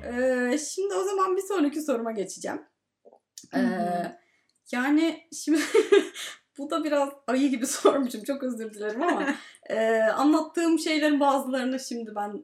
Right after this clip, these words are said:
Speaker 1: e, danışmanıma anlatırken bir yandan diyorum ki, "Of, bu çok güzel konuşulur ha."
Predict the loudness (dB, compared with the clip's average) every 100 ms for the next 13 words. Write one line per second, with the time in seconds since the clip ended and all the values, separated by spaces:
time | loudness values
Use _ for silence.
0 | -8 -4 -4 -4 -6 -8 -8 -6 -6 -6
1 | -6 -6 -6 -6 -8 -8 -8 -6 -4 -4
2 | -4 -4 -6 -6 -8 -8 -10 -10 -14 _
3 | -6 -4 -4 -2 -2 -2 0 2 2 0
4 | -4 -6 -4 4 6 6 4